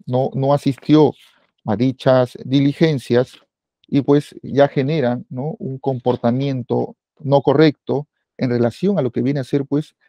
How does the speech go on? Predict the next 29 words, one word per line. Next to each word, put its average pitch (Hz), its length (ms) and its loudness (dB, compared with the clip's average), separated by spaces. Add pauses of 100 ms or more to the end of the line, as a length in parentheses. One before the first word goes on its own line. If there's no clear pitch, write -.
la 120 140 2
vinculación 117 800 -4
con 104 180 -10
el - 100 -8
Ministerio - 440 -8
Público 113 640 -6
y - 40 -2
las 110 140 -2
actividades 113 460 0
que - 80 -10
realiza 107 280 -6
el 104 60 -4
Ministerio 104 400 -6
Público. - 400 -12 (240)
Además, 143 340 4
dentro 165 260 2
de 120 60 2
su 127 120 4
declaración, 123 640 0
cuando 117 260 -2
se - 160 -8
le 113 80 -2
solicitó 117 680 0 (480)
su 131 160 -4
número 147 420 2
de 117 160 -4
celular, 120 480 0 (220)
¿no? 240 160 -10
Dice, 233 280 -4